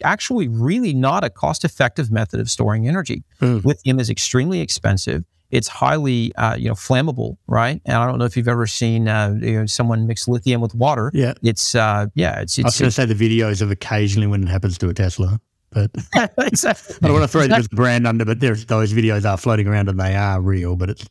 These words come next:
Speaker 2: hard to do in a car, obviously.
Speaker 1: They are real, and certainly Elon Musk is doing a wonderful job of transitioning
Speaker 2: Right.
Speaker 1: the world to a renewable future.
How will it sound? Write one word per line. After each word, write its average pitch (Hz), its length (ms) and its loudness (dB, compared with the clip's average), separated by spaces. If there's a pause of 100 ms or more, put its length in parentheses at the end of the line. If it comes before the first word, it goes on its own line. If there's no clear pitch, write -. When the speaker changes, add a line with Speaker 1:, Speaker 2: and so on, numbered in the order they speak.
(140)
Speaker 2:
hard 101 220 0
to - 40 -2
do 95 160 2
in 87 60 -2
a 87 40 0
car, 98 280 0
obviously. 120 480 -2
Speaker 1:
They 175 240 2
are 165 200 2
real, 117 440 0
and 123 120 0
certainly 143 480 0
Elon 120 260 0
Musk 107 260 -2
is 101 100 0
doing 107 160 2
a 101 60 0
wonderful 107 420 0
job 104 380 0
of 98 80 -2
transitioning 107 540 2
Speaker 2:
Right. 104 80 4
Speaker 1:
the 101 60 2
world 101 280 0
to 110 100 2
a 101 40 2
renewable 104 400 0
future. 104 420 -4